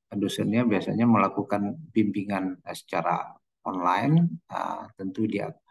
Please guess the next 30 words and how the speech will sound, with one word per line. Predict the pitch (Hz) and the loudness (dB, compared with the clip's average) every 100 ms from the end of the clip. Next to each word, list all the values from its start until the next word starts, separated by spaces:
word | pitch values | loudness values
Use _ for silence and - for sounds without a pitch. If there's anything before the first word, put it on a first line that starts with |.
| _ _ - | _ _ -6
eh, | 107 104 | -2 0
dosen | 107 104 151 | -2 0 0
akan | 123 104 104 | 0 0 -2
memeriksanya | 98 95 - - 101 113 | -2 -2 -4 -4 0 2
di | 110 95 | 2 2
Microsoft | 98 92 - 95 - - | 0 -2 -4 -4 -4 -4
Word, | - 104 | -4 -4
langsung | - 80 85 117 120 | -2 -2 0 2 4
mengoreksinya, | 101 92 98 95 - - 98 104 151 196 - - - _ _ _ - | 4 2 0 0 -2 -2 -2 2 2 2 -4 -20 -20 _ _ _ -8
eh, | 104 | -6
sehingga, | - 101 123 151 156 123 - _ - | 0 4 6 6 4 2 -8 _ -4
eh, | 101 98 | -2 0
mahasiswa | 98 98 107 - 78 80 | -2 -2 -4 0 0 0
akan | 117 123 113 107 104 | -2 0 0 -2 -4
menerima | 101 101 107 139 151 | -4 -4 -2 -2 -2
kiriman | - 107 110 127 123 | -2 0 0 0 0
draft | 120 120 120 | 0 -2 -2
yang | 113 | -6
sudah | 110 104 | -6 -6
direvisi | 98 98 92 95 - 113 151 - - - _ _ | -4 -4 -4 -6 -6 2 2 0 -8 -20 _ _
oleh, | - 104 101 - | -6 -4 -4 -6
eh, | - 95 98 | -6 -4 -2
dosen. | - 98 90 80 - _ _ _ _ _ - | -2 0 2 0 -2 _ _ _ _ _ -4
Nah, | 101 170 - | -2 -2 -2
apa | 113 - | -2 2
yang | 147 127 | 2 4
harus | 113 113 113 | 2 0 0
dilakukan | 104 98 - 101 | 0 -2 -4 -2
mahasiswa, | 98 92 92 - 120 160 180 - | 0 -2 -6 -2 2 2 0 -2
eh, | 196 185 | -2 -2